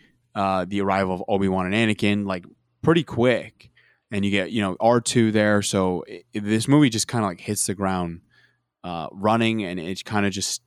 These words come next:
you know, sets up the, the movie with, hey, like, the Separatist army is trying to, like, put a hit on Senator Amidala, and now they need to build an army or get an army to, like,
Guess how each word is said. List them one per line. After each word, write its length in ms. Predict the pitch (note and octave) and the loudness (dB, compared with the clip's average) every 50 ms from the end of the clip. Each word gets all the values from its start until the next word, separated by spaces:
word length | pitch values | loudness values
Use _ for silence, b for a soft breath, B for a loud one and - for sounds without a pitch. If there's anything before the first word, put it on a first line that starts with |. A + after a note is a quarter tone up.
| _ _ | _ _
you 80 | - G2+ | -8 -6
know, 140 | F#2+ F2+ F2+ | -6 -6 -8
sets 360 | - - - G#2+ G2+ - - | -8 -4 -4 -4 -2 -2 -2
up 160 | G#2 F#2 - | -4 -4 -6
the, 180 | - G2 F#2 - | -6 -8 -8 -6
the 140 | - F#2+ F#2 | -6 -8 -4
movie 300 | F#2 F#2+ G2 F#2+ G2 F#2 | -2 -2 -2 0 -2 -4
with, 340 | F2 F#2 F2+ F2 - - b b b b b b _ _ | -2 -4 -6 -6 -8 -12 b b b b b b _ _
hey, 140 | - A2 G2+ | -6 -4 -4
like, 120 | G2 F#2+ F2+ | -2 -4 -4
the 60 | F#2 | -4
Separatist 400 | - - G2+ - G#2+ F#2 F2 - | -2 -2 -2 -2 -4 -4 0 2
army 380 | G2+ G2+ G#2 G#2 G#2+ G#2 G#2 | 2 2 4 2 2 0 0
is 100 | G2 F#2 | -2 -4
trying 280 | - - G#2+ F#2+ F#2+ F#2+ | -4 -4 -4 -2 -2 -2
to, 100 | G2 F#2+ | -4 -4
like, 300 | F#2 F#2 F2+ E2+ - _ _ _ _ _ _ _ _ _ _ _ _ | -4 -4 -6 -8 -12 _ _ _ _ _ _ _ _ _ _ _ _
put 160 | - A#2+ G#2+ | 0 2 2
a 40 | G2+ | 2
hit 320 | G2 G2 G#2 A2 A2+ - - _ | 2 2 0 0 0 -2 -4 _
on 400 | - G2 G2 G2 G2 F#2+ F#2+ F#2 | -4 -2 -2 0 0 -2 -2 -2
Senator 280 | - - G#2+ G2 F#2+ F#2+ | -2 0 2 2 2 2
Amidala, 640 | F#2+ F#2 F#2 F#2 F2+ F#2+ G2 G#2 A2+ B2 C#3 C#3+ - b b b b b b b b _ _ | 2 0 0 -2 0 2 2 4 4 4 2 0 -4 b b b b b b b b _ _
and 580 | - G#2 G2+ G2 G2 G2 G2 G2 F#2+ F#2+ F#2 F#2 | -2 0 2 2 2 2 2 0 0 0 0 0
now 200 | G2 G2 G2 G2+ | 0 2 2 2
they 160 | G2 G2 G2 | 2 0 0
need 460 | F#2+ F#2+ F#2+ F#2+ F#2 F#2 F2 - - _ _ _ _ _ _ | 0 -2 -2 -2 -2 -4 -6 -8 -14 _ _ _ _ _ _
to 600 | - - G#2 F#2+ F#2+ F#2 F2+ F2+ F2+ F2+ F#2 F#2+ - _ _ _ _ _ _ | -10 -6 -4 -2 -2 -2 -4 -4 -6 -8 -10 -12 -18 _ _ _ _ _ _
build 320 | - A#2 A2 G#2+ G#2+ G2+ G#2 | 2 4 4 4 2 0 0
an 80 | F#2+ | 2
army 300 | F#2+ G2+ A2 A2 G#2+ G2+ F#2 | 2 2 4 2 2 0 0
or 80 | F#2 | -2
get 180 | F2 G#2 G2+ G#2 | -2 -2 0 0
an 80 | G#2 | 2
army 320 | G2+ G2 G2+ G#2 G2+ G2+ F#2+ | 2 2 2 2 0 -2 -2
to, 340 | - - G2 F#2+ F#2+ G2 F#2+ | -4 -4 -4 -6 -6 -8 -10
like, 180 | G2 F#2+ F#2 - | -10 -10 -10 -10